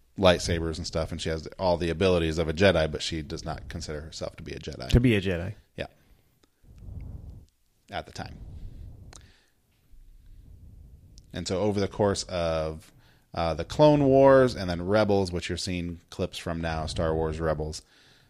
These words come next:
Speaker 1: like, she's kind of existed in multiple properties throughout. That's a Twi'lek.
Speaker 2: Where?
Speaker 1: The green one.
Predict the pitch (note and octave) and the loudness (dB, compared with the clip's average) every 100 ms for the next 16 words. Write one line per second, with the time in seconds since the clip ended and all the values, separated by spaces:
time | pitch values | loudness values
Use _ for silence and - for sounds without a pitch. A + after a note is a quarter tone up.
0 | _ - D#2+ - - F2 E2+ D#2+ - - | _ -10 -10 -8 -2 0 0 -2 -4 -8
1 | - - - - G2+ F2 E2 D#2+ F2 F2 | -18 -20 -18 -6 0 0 0 -2 0 0
2 | - E2+ E2+ E2 E2+ - - E2+ - D#2+ | 0 -2 -2 -2 -2 -2 -2 -4 -2 -2
3 | D#2 D#2 D2+ D2+ - - - E2+ D2+ D2 | -2 -4 -6 -8 -10 -14 -8 -4 -2 -2
4 | G2 G#2+ - - E2+ C#2 C2 - _ _ | 0 0 0 -4 -4 -4 -10 -18 _ _
5 | _ _ _ _ _ _ _ - A2+ G#2 | _ _ _ _ _ _ _ -2 2 2
6 | G2 - - F2+ E2+ D#2 E2 D#2+ D2 D#2 | 0 -10 -18 -6 -4 -4 -6 -8 -8 -14